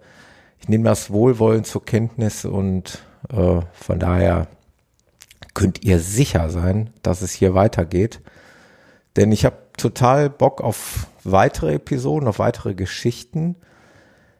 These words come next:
Äh, ich persönlich werde ja, und da sind wir schon beim Ausblick auf zweitausendsiebzehn, meine eigene Geschichte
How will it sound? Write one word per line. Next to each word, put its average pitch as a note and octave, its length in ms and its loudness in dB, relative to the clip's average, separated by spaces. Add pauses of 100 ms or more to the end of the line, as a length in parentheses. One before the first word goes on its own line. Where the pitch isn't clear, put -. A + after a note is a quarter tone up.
(140)
Äh, G#2 200 4
ich - 200 -2
persönlich C#3+ 640 2
werde C3 260 2
ja, B2 260 4
und A#2 60 0
da A2 60 2
sind A#2+ 120 -6
wir A#2+ 60 -6
schon - 140 -6
beim A2 180 -2
Ausblick A#2 680 -2
auf G#2 260 -6
zweitausendsiebzehn, G#2+ 1000 -2
meine G2+ 320 2
eigene C#3 520 2 (140)
Geschichte B2 760 -2